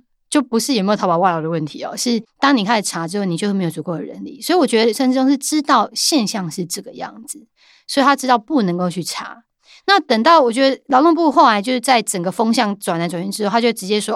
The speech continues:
：“哦，好，我们就不查了。”哎，但是他们就推出，跟移民署推出一个新的东西，是说我们现在鼓励逃跑外劳出来自首，因为你防疫嘛，就是我觉得他在他们概念里面，他不是在一个这么人力不够的概念里面去考量。他说，既然有一个三十二例是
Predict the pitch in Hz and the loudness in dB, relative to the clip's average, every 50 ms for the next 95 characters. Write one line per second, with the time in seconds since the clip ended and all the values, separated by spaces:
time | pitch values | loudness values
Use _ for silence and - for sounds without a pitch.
0 | - 233 208 190 156 175 180 175 160 175 175 180 262 277 240 277 - - 165 151 | 2 4 4 4 2 0 -2 -2 -2 -4 -4 -2 -2 -2 -2 -2 -4 -4 -6 -8
1 | 151 165 165 - - - 294 - - - - - - - 523 440 - - _ _ | -8 -8 -8 -8 -10 -12 -14 -12 -12 -12 -14 -14 -14 -8 -6 -6 -6 -8 _ _
2 | _ - 339 349 349 311 330 302 277 311 302 294 - - 277 269 247 277 262 254 | _ 2 4 4 6 6 6 4 4 4 0 0 0 0 0 2 2 0 0 2
3 | 247 285 285 269 247 240 240 220 185 160 202 214 220 214 - 220 220 214 196 180 | 2 4 4 4 4 2 2 0 -4 -2 -2 -2 -2 -2 -2 -2 0 0 0 -2
4 | - 208 196 202 190 180 175 175 180 165 190 180 190 196 - - - - 202 208 | -2 -2 -2 -2 0 0 0 -2 -2 -4 -4 -6 -6 -6 -6 -6 -6 -4 -4 -4
5 | 185 190 196 262 262 240 - - 185 160 160 180 254 240 - - _ _ _ _ | -2 -2 0 0 0 0 -2 -6 -10 -6 -2 -2 -2 -2 -2 -6 _ _ _ _
6 | _ _ - - 214 226 233 233 190 185 220 202 185 175 - 196 180 165 180 170 | _ _ -2 2 2 2 4 4 2 4 4 4 2 2 0 -2 -4 -4 -6 -6
7 | 156 - - - _ _ _ _ 277 302 302 269 220 196 - - 214 - 220 196 | -8 -8 -10 -12 _ _ _ _ 2 4 4 4 2 0 -4 -6 -2 0 2 2
8 | 214 254 247 208 185 165 170 165 - - 370 349 403 403 302 254 220 208 233 262 | 2 2 0 0 -2 -4 -6 -10 -6 -4 -2 0 2 2 2 2 2 2 2 2
9 | 294 320 320 302 277 330 311 302 320 277 262 - 302 269 262 262 247 196 170 151 | 2 2 2 2 2 2 4 4 4 4 4 4 2 4 4 2 2 0 -2 -2
10 | 160 185 185 175 - - - _ _ _ - - 320 339 - - 226 233 233 294 | -2 -2 -2 -2 -4 -8 -12 _ _ _ -2 0 0 0 0 -2 -4 -4 -2 0
11 | 247 285 262 247 220 220 208 294 277 247 220 190 196 190 190 220 226 214 - 180 | 2 2 2 2 2 0 0 2 2 2 2 2 0 0 0 0 -2 -4 -6 -4
12 | - - 208 180 170 170 170 196 180 180 190 165 160 175 - - 220 - 156 143 | 0 0 2 2 0 -2 -2 -2 -2 0 -2 -2 -4 -4 -6 -8 -10 -10 -12 -14
13 | 139 - - 262 262 277 294 285 - 381 330 254 202 190 190 185 175 170 170 - | -16 -4 -2 0 0 2 0 0 2 2 4 4 4 2 2 -2 -4 -6 -6 -6
14 | - 214 233 220 - 240 220 226 220 202 190 190 180 175 180 170 170 196 208 - | -6 -4 -4 -2 0 0 -2 0 -2 -4 -4 -4 -4 -4 -4 -6 -8 -8 -8 -6
15 | - 208 190 202 | -6 -6 -8 -8